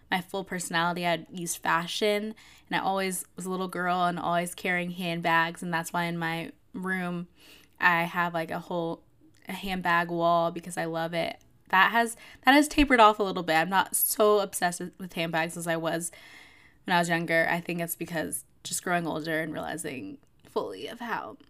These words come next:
much things, you know, costs. But I really am in a weird space right now with my style.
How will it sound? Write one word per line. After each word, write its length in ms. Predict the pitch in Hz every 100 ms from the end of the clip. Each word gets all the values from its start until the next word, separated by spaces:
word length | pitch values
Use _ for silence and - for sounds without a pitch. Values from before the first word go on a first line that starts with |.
| -
much 280 | 180 -
things, 360 | - 151 170 - - -
you 160 | 233
know, 160 | 131 120
costs. 640 | - - 131 214 - - - -
But 320 | 196 175 - - - - _ _ _ _ _ _ _ - _
I 580 | 196 196 196 190 190 185 - _
really 840 | 180 190 202 196 202 185 185 185 - _ _ _ _ _
am 80 | 277
in 80 | 311
a 60 | 330
weird 360 | 202 202 214
space 460 | - - 175 196 -
right 160 | 208
now 180 | 208 220
with 160 | 220 214
my 120 | 220
style. 800 | 220 - 220 226 233 240 247 -